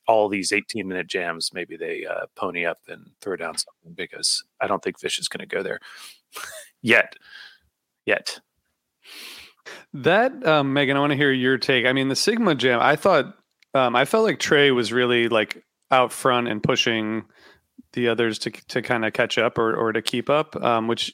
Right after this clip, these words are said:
Speaker 2: I don't think you see as much as, as, you know,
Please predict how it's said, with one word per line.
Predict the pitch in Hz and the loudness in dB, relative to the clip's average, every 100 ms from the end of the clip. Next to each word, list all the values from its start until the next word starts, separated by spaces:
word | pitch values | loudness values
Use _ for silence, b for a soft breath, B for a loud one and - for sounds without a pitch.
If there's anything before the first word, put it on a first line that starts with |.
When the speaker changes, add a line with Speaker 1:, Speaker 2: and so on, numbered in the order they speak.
| - - | -4 4
Speaker 2:
I | 135 156 | 6 6
don't | 151 143 | 2 2
think | 143 120 - B B B - | 0 0 -4 B B B -8
you | 123 113 | -4 -2
see | - 127 113 110 95 - _ _ - | 0 0 0 0 -4 -10 _ _ 0
as | 117 113 | 0 0
much | 113 104 - - | -2 0 0 0
as, | 110 107 | -4 -2
as, | 110 110 110 - | -4 -4 -6 -8
you | 123 | -4
know, | 107 104 | -2 -2